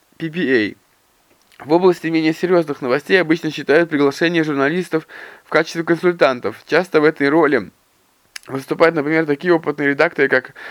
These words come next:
Мартин Добни из журнала Loaded и Силия Дункан из журнала Cosmo Girl.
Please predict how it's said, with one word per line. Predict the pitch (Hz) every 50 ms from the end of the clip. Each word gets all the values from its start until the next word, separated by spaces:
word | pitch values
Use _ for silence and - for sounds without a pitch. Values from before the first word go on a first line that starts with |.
| - - - _ -
Мартин | 147 156 170 - 165 151 151 143
Добни | 156 170 165 147 160 139 123 - _ _ -
из | 127 139
журнала | - 143 131 135 139 156 165 151 139 139
Loaded | 147 151 143 127 110 107 101 - - _ _ _ _ _ _ _ _ _ _ _ _ _ _ _ _ _ _ _ _ _ -
и | 147 131
Силия | - - 190 180 165 151
Дункан | 143 139 160 165 180 190 - 143 117 113 120 - - - - - - -
из | - 127 127
журнала | 143 135 143 139 165 160
Cosmo | - 147 156 156 - 175 175
Girl. | 165 147 139 123 110 104 101 110